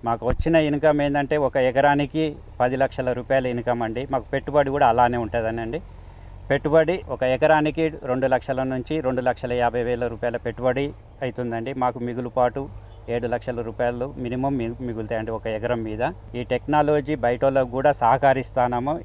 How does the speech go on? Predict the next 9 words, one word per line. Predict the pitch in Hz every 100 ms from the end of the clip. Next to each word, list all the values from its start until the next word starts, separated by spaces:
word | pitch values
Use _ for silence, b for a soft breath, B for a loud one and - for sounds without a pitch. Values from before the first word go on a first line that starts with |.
| -
ఈ | 131 117
సంవత్సరం | 120 131 - 139
ఒక | 135 123 127 123 120 104
బయట | 120 120
వాళ్ళకు | 131 127 120
కూడా | 113 131
ఒక | 127
పది | 120 117 113
ఎకరాలు | 107 127 131 127 107 107